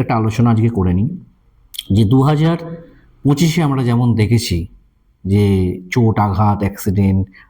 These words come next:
রক্তপাত, অগ্নিকাণ্ড যে সমস্ত দেখেছি বা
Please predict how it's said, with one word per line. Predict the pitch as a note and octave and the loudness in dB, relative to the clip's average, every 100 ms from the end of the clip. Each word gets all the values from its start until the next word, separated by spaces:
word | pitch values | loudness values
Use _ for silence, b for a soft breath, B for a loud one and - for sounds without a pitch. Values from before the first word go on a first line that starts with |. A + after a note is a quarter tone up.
| _ G#2 | _ -4
রক্তপাত, | - - G2 G2 F#2+ F#2+ | -4 -6 -2 -2 -2 -2
অগ্নিকাণ্ড | G#2 A2+ G2+ G2+ F#2+ F#2 F#2 - _ _ _ _ _ - | 0 0 2 0 0 0 -2 -8 _ _ _ _ _ -4
যে | A2 | -2
সমস্ত | C3 B2 A#2+ | 0 -2 0
দেখেছি | G#2+ G#2+ A#2 | -2 0 0
বা | B2+ | 0